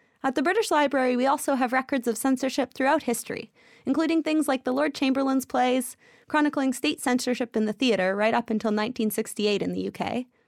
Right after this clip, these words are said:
and first edition copies of James Joyce's Ulysses,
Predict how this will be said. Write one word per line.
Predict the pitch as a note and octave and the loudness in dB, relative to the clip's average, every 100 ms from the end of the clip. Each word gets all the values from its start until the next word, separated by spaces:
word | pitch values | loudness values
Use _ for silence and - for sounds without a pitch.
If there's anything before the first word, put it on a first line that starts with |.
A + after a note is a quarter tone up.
| _ _ - | _ _ -10
and | - C4 | -4 -2
first | G4+ G4+ | 0 0
edition | F#4 E4+ - D4+ | 0 -2 0 0
copies | A3+ A3+ G3 G3 | 0 -2 -6 -6
of | G3+ | -6
James | C4+ C#4 C#4 | 0 0 0
Joyce's | B3+ B3 A#3+ G#3+ | 0 -2 -2 -2
Ulysses, | A#3 A3+ G#3 - - - | 0 0 -2 -8 -12 -18